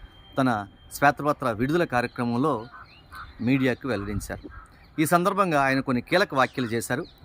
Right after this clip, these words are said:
ప్రజలకు కొన్ని సూచనలు కూడా చేశారు. ఎవరైతే తమ ల్యాండ్స్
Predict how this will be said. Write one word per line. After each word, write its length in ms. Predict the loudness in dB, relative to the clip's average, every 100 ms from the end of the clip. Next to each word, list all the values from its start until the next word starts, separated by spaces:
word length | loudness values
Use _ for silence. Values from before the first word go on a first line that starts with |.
| 0
ప్రజలకు 280 | 0 2 0
కొన్ని 140 | 0 0
సూచనలు 320 | 0 0 0 -2
కూడా 120 | -2
చేశారు. 260 | -6 -6 -10 -14 -20 -20 -20 -20 -20 -20 -14 0 2
ఎవరైతే 480 | 6 6 4 4 2 2 -10 -20 -2
తమ 180 | 2 4 4
ల్యాండ్స్ 320 | 6 6 2